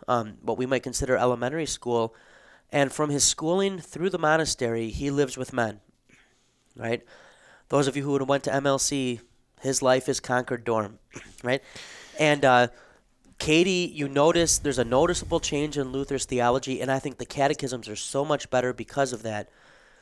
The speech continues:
um, that now, um, the family life of the majority of the, the European population at that time <clears throat> is now something that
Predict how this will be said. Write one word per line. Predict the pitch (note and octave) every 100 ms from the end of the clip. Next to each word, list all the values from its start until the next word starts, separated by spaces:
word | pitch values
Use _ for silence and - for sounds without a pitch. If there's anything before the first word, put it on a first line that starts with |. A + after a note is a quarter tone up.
| _ - -
um, | C3 A#2+ A#2 - _ - -
that | C3 B2+
now, | C#3 C3 C3+ C#3+ D3+ -
um, | B2 A#2+ A2+ G#2+ _ _ _ _ _ _ _ _
the | D3
family | - C#3+ D3+ G3+ G#3 D3+
life | A#2+ A2+ A2+ D3+ -
of | B2+ A#2
the | A#2+ A#2
majority | A#2 G#2+ B2 C3 F#3+ D#3+
of | B2 A#2
the, | A2+ G#2 -
the | A#2+ A#2+
European | B2 B2+ B2+ A#2+
population | B2+ A#2+ A#2+ A#2 - A#2+
at | A#2+
that | A2+
time | C#3 B2 G#2 _
<clears throat> | - -
is | B2+ C3
now | C#3
something | C3+ C3 C3+
that | B2+